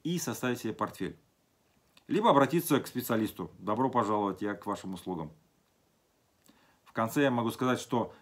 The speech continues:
большинство неудач на фондовом рынке, большинство потерь на фондовом рынке связано с тем, что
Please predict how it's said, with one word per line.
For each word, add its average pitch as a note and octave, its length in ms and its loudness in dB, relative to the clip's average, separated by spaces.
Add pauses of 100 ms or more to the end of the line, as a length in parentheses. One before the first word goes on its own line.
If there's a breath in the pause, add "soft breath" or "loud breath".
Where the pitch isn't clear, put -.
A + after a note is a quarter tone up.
большинство D3+ 840 4
неудач B2+ 720 2 (360)
на A2 120 -2
фондовом A2 420 -2
рынке, B2 380 -2 (240 soft breath)
большинство D#3 540 4
потерь D3+ 680 4 (340 soft breath)
на A#2+ 140 -2
фондовом A#2+ 380 2
рынке A#2 360 -2 (200 soft breath)
связано C3 460 2
с G2+ 100 -6
тем, D3 240 4
что - 480 0